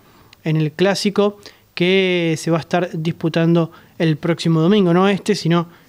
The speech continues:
el que viene. Dicho esto, vamos a repasar los resultados y las posiciones que nos dejó esta segunda fecha, esta cuarta fecha en realidad en zona norte, donde Boca de Nelson perdió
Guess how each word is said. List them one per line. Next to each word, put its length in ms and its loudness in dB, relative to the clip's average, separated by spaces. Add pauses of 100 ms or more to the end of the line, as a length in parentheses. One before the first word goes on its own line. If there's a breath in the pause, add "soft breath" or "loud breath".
el 240 0
que 140 -4
viene. 400 -8 (420 loud breath)
Dicho 300 2
esto, 480 0 (120)
vamos 360 2
a 80 2
repasar 800 0
los 480 2
resultados 880 0 (1040)
y 60 2
las 100 -2
posiciones 800 0 (360 loud breath)
que 280 0
nos 140 0
dejó 840 -2
esta 240 -6
segunda 380 0
fecha, 420 -2 (300 loud breath)
esta 300 -2
cuarta 360 0
fecha 460 -2 (140)
en 100 0
realidad 340 0
en 140 0
zona 160 0
norte, 360 0
donde 280 2
Boca 240 2
de 60 0
Nelson 360 2
perdió 420 2